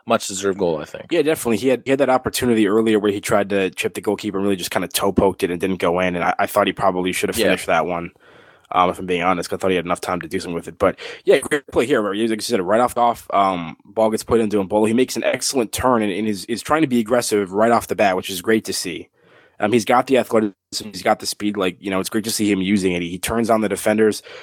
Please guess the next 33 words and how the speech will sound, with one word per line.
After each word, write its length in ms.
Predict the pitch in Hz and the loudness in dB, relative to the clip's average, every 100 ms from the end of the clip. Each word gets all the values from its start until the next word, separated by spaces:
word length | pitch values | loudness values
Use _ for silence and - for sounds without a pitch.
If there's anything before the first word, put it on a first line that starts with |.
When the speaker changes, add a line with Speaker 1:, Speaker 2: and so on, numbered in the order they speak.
| - | -14
Speaker 2:
splits 320 | - 139 - | -4 -2 0
a 20 | 123 | 0
couple 340 | 131 120 123 | 0 4 2
of 80 | 117 | 4
'em. 240 | 120 117 - | 2 0 -2
Um, 320 | 98 95 92 101 | 2 2 2 0
you 60 | |
know, 40 | 101 | 0
Mark, 300 | 107 107 - | 2 0 2
uh, 380 | 104 95 87 82 | 4 4 2 0
Mark, 140 | 104 110 - _ _ - | 0 0 -2 _ _ 0
uh, 380 | 101 90 82 - - | 2 2 0 -4 -10
that's 160 | - - | -4 0
not 160 | 101 | 0
a, 20 | - - - | -2 -12 -4
was 140 | 107 | 0
it 60 | 127 | 2
Mark 200 | 143 151 | 2 0
Uth? 140 | 147 | 2
Yeah, 180 | 123 - | 0 2
right. 240 | 92 113 - _ _ _ _ _ _ _ _ _ 113 | 0 0 -4 _ _ _ _ _ _ _ _ _ -6
I'm 80 | |
forgetting 320 | - 98 92 87 | -4 -2 -2 -2
at 60 | |
the 60 | - | -2
Speaker 1:
On 40 | |
the 60 | 87 | -2
Speaker 2:
moment. 160 | 120 | 0
Speaker 1:
pass? 120 | 123 123 | 2 2
Speaker 2:
Yeah, 180 | 92 | 0
yeah. 260 | 95 95 82 | 0 -2 -2
Speaker 1:
Guido 260 | 110 139 123 | -4 0 2
Burgstaller. 440 | 117 - 87 | 2 2 0